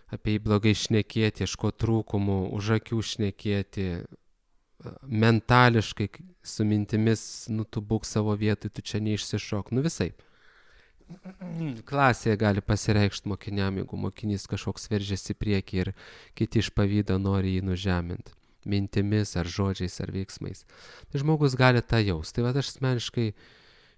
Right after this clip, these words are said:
kažkiek kartų esu tą patyręs ir vat visai nesenai tą patyriau irgi. Nežinau iš ko ir kaip, bet akivaizdžiai tas dalykas buvo pasireiškęs. Ir, ir dar kažkiek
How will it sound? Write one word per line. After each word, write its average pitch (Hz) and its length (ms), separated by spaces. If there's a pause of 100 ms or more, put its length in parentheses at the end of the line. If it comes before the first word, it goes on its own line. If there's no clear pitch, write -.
(1120)
kažkiek 139 400
kartų 131 380
esu - 180
tą 120 240
patyręs 175 640
ir 143 160
vat - 160
visai 123 240
nesenai 107 480
tą 98 160
patyriau 90 640
irgi. 113 300 (420)
Nežinau 151 560
iš - 180
ko 123 300
ir 113 160
kaip, 117 320
bet - 480
akivaizdžiai 113 720
tas 101 240
dalykas 98 480
buvo 92 320 (1160)
pasireiškęs. 113 720 (1300)
Ir, 107 480
ir 107 320
dar 104 160
kažkiek - 400